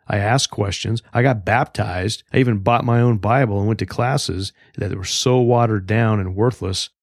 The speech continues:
that I just felt lost, and I was. But when I came to my knees and cried out to Jesus and began the process of repentance, that is, learning how to repent and what true repentance actually is,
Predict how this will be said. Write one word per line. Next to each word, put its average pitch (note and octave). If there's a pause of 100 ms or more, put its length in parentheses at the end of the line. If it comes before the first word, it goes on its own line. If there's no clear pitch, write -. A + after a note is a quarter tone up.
(260)
that G2+
I G2+
just G2+
felt -
lost, G2+ (280)
and G2
I F#2
was. - (400)
But C3
when -
I G#2
came B2
to G#2+
my G#2+
knees A2+
and F#2+
cried G2
out G2
to -
Jesus G2+ (200)
and G#2
began G2+
the G#2
process G#2+
of F#2
repentance, F#2 (300)
that A2
is, G2+ (240)
learning A#2+
how A#2+
to -
repent F2 (280)
and G2+
what A#2
true A#2
repentance G2+
actually G#2
is, F#2